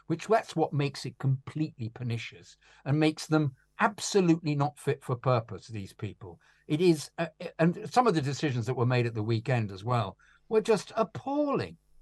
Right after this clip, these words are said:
Keep watching players being pulled to the ground, and it said, "Oh," they say, "Oh,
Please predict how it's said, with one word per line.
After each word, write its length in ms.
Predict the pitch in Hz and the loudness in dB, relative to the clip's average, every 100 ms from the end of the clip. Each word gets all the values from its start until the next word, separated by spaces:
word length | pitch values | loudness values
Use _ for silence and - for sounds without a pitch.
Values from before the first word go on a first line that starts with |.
| _ _ _ _ _ | _ _ _ _ _
Keep 160 | 240 233 | -4 -4
watching 420 | 185 190 - 165 | -6 -6 -2 0
players 420 | 131 - 190 185 123 | -2 -4 -2 0 -2
being 260 | 139 135 - _ | -2 -4 -6 _
pulled 360 | - - 269 226 | 0 2 2 0
to 100 | 185 | 0
the 120 | 170 | 0
ground, 580 | 131 156 202 170 117 113 - - - | 0 0 2 2 0 -4 -12 -8 -2
and 100 | 160 | 0
it 160 | - | 2
said, 220 | 180 165 233 | 2 2 2
"Oh," 160 | 254 | 0
they 160 | 170 147 | 2 2
say, 220 | - 175 | 2 0
"Oh, 180 | 285 | 0